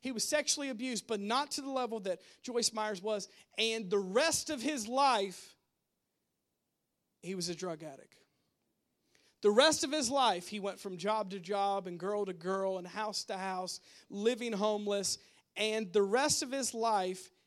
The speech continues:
he lived like that. There was even a period of time in, um, and she said this publicly, I'm not saying anything that's private.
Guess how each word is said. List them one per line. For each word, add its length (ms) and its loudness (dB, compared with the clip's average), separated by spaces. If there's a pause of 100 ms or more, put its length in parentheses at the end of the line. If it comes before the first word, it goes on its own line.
he 180 -10
lived 280 -4
like 240 -12
that. 200 -18 (1800)
There 100 4
was 140 6
even 140 2
a 60 4
period 260 2
of 80 -6
time 440 0
in, 400 0 (460)
um, 460 2 (440)
and 120 -6
she 140 2
said 240 2
this 120 -6
publicly, 480 -4
I'm 80 -8
not 140 -10
saying 240 -8
anything 300 -10
that's 120 -12
private. 520 -8